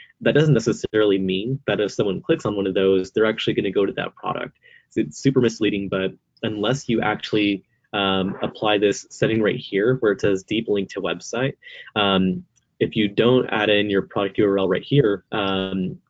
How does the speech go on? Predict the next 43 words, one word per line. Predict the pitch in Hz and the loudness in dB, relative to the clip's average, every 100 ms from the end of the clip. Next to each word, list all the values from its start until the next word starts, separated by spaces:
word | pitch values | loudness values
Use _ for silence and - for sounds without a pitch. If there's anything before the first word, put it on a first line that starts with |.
| _ | _
it's | 120 110 | -2 -2
not | 113 107 104 104 | -2 0 0 0
going | 101 98 | 0 -2
to | - 101 92 | -2 -4 -2
take | 101 | -6
you | 101 | -6
to | 98 | -8
the | |
product. | - 92 - - | -8 -8 -8 -10
So | - 110 | -4 2
basically | 110 113 107 104 101 | 4 2 2 2 2
the | 95 | 2
way | 98 98 | 2 2
that | 95 101 | 0 -4
you | |
get | 95 87 | -8 -8
this, | - 98 139 - _ - - _ | -4 -4 -6 -12 _ -20 -20 _
um, | 101 98 95 | -2 -2 -2
you | 101 | -2
would | 101 | -2
just | 104 - | -4 -6
type | 98 95 90 _ - | -2 -2 -4 _ -8
two | - 110 107 | 0 0 2
left | 101 101 98 _ - - | 2 0 0 _ -12 -2
curly | 107 104 | 0 2
brackets | 98 92 95 123 139 - - | 2 0 0 -2 -4 -6 -6
and | 117 110 | -2 0
then | 98 95 | 0 -2
product | - 101 101 98 - 107 | -2 0 0 -2 -6 -4
dot | 101 101 | -2 0
U | 104 | 2
R | 98 | 2
L | 95 98 - - | 0 -2 -6 -8
and | 110 | -4
then | 98 92 | -4 -4
two | - 104 | -2 -2
right | 95 98 95 | -2 -2 -2
curly | - 101 101 | -2 -2 0
brackets | 95 101 - - | 0 -2 -4 -10
to | - | -10
close | - 98 | -6 -4
it | 90 | -4
out. | 90 - | -4 -6